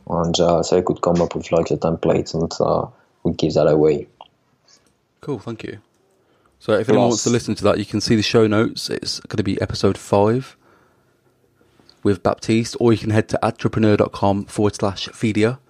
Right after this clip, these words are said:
Speaker 2: We'll chuck it all there. We'll put links to Fedia and whatever you wanna give away. And if anyone wants to connect with yourself, apart from Fedia itself, you can go to fedia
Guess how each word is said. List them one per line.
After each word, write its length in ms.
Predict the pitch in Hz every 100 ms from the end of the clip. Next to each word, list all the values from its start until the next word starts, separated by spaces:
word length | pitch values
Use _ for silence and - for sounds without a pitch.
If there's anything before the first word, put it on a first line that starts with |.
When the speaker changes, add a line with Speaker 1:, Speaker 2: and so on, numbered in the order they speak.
| _ _ -
Speaker 2:
We'll 100 | -
chuck 180 | 113 -
it 20 |
all 140 | 98
there. 160 | 95 101
We'll 80 | 98
put 160 | 98
links 180 | 107 -
to 80 | -
Fedia 420 | 104 101 101 95
and 140 | 90 95 _ _ _ _ _ _ _
whatever 180 | - 95
you 40 | 104
wanna 100 | 101
give 100 | 104
away. 260 | 101 131 - - - - - -
And 440 | 120 120 117 - - _ _ _ _ _ _ _ -
if 100 | -
anyone 200 | 139 139
wants 160 | 127 135
to 60 |
connect 520 | - 135 127 - -
with 260 | 120 113 101
yourself, 540 | 107 - 110 110 120
apart 260 | - 113 110
from 480 | - 107 101 98 117 - _ _
Fedia 420 | - 120 107 95 90
itself, 320 | - 98 104
you 40 |
can 80 | 113
go 60 | 101
to 120 | 104
fedia 460 | 110 101 101 101